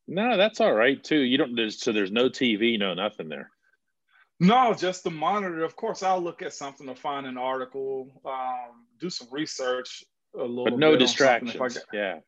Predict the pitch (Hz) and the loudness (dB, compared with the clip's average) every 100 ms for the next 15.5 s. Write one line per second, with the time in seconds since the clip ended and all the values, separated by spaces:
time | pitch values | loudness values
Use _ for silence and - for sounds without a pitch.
0 | _ _ _ _ _ 156 214 208 214 185 | _ _ _ _ _ 2 4 6 6 4
1 | 151 175 156 160 214 214 139 147 143 139 | 2 2 2 2 -2 0 2 2 0 -2
2 | 151 143 135 147 143 _ 135 - 151 147 | -2 -2 -4 -10 -10 _ -14 -8 -6 -4
3 | 143 135 143 139 139 127 131 143 131 113 | -4 -2 -2 -2 -4 -6 -8 -10 -10 -6
4 | 131 170 147 - - - 156 139 120 - | 0 0 0 -4 -14 -8 -2 -2 -2 -10
5 | - 185 202 190 214 185 117 147 131 - | -8 0 2 2 2 0 -2 -4 -6 -8
6 | - 156 156 147 - - 165 - 156 165 | -10 -4 -2 -2 -4 -6 -6 2 2 2
7 | - 185 180 170 143 143 147 143 151 143 | -4 -4 -2 -4 -6 -8 -8 -8 -4 -6
8 | 143 143 160 165 165 147 160 151 131 160 | -4 0 2 0 -4 -2 0 0 -6 -8
9 | 165 156 143 147 170 175 - 143 143 156 | -8 -10 -10 -6 -6 -8 -8 -6 -6 -4
10 | 156 131 127 151 - 147 156 139 - 151 | -4 -4 -10 -12 -14 -16 -12 -12 -8 -6
11 | 156 - 165 170 127 127 123 151 160 156 | -6 -10 -18 -16 -16 -18 -14 -12 -12 -12
12 | - 151 151 - 160 165 - 151 120 117 | -8 -4 -4 -6 -10 -10 -4 2 4 4
13 | 113 110 82 90 123 131 113 - - 139 | 4 2 -2 -6 0 0 0 -4 2 4
14 | 135 127 113 117 107 95 107 107 104 95 | 4 2 -2 -4 -4 -4 -6 -6 -6 -6
15 | 104 101 - 92 | -6 -8 -10 -12